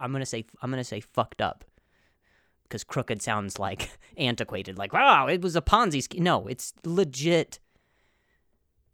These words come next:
In the Constitution, it actually says that if people can't be slaves because they shouldn't be slaves, if they're criminals, then they can still be slaves.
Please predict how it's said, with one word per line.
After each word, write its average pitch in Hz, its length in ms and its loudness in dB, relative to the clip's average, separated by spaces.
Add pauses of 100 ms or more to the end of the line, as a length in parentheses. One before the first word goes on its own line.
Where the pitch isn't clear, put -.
(100)
In 202 160 4
the 214 80 4
Constitution, 156 680 0
it 135 120 0
actually 127 460 0
says 113 360 0
that 107 220 0 (400)
if 131 260 -4
people 135 280 -2
can't 120 340 -4
be 117 120 -2
slaves 110 560 0
because 123 460 -4
they 131 140 -2
shouldn't 147 400 -6
be 127 160 -4
slaves, 123 680 -2
if - 160 -4
they're 127 160 0
criminals, 127 640 -2
then 127 240 2
they 117 140 0
can 127 180 -2
still 117 240 -2
be 101 140 -4
slaves. 98 500 -4